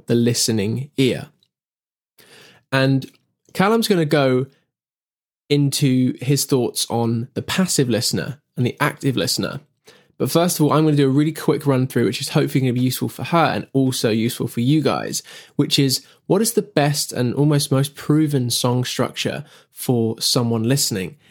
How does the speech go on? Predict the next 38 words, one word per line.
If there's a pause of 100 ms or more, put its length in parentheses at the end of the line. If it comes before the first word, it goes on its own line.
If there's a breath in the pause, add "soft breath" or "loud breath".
And
in
my
head,
I
thought
the
listening
ear
was
kind
of (1040)
someone
who's,
you
know,
how
do
you
get
people
interested?
How
do
you
throw
them
with
hooks
and
attention
span?
But
then
Callum's
gonna
dive
into